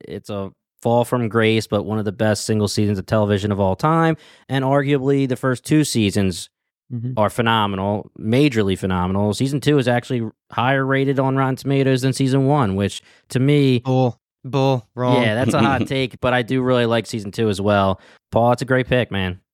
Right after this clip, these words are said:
Speaker 3: Hell yeah. I'm happy I got him on the squad.
Speaker 2: Commissioner Gordon?
Speaker 3: Yeah.
Speaker 2: Technically.
Speaker 1: Mish.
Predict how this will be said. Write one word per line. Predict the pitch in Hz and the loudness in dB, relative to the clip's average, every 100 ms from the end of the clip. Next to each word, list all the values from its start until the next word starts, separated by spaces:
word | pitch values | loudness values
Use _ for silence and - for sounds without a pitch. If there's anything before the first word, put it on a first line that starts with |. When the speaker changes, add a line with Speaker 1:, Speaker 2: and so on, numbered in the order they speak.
| _ _ _ _ | _ _ _ _
Speaker 3:
Hell | 101 92 92 | -10 -6 -4
yeah. | 90 90 | -4 -6
I'm | 87 101 | -4 -2
happy | 101 95 101 | 0 -2 -2
I | |
got | 92 98 98 | 0 0 2
him | |
on | 98 | 0
the | 101 | 0
squad. | - 92 87 - _ _ _ _ - | -2 -2 -2 -6 _ _ _ _ -8
Speaker 2:
Commissioner | - 139 - 143 | -2 0 0 -4
Gordon? | 120 151 247 285 - _ _ _ _ _ _ _ _ _ | 0 0 2 0 -4 _ _ _ _ _ _ _ _ _
Speaker 3:
Yeah. | - | 0
Speaker 2:
Technically. | 120 120 | 2 4
Speaker 1:
Mish. | 156 143 - | 2 0 -4